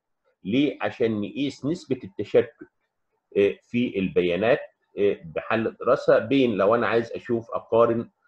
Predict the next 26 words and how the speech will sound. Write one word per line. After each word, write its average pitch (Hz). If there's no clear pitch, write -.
آه، 87
مجموعتين، 98
تشتت -
مجموعتين 90
من 101
البيانات، 90
آه، -
مع 80
بعض. 107
فبنقول 95
إن 87
إحنا 98
بنستخدم 90
إيه؟ -
بنستخدم، 104
آه، 95
الانحراف 95
المعياري 107
وبنستخدم 92
الوسط 95
الحسابي، 123
بنقسمهم 110
الاتنين 104
على 85
بعض 104
وبنضربهم 92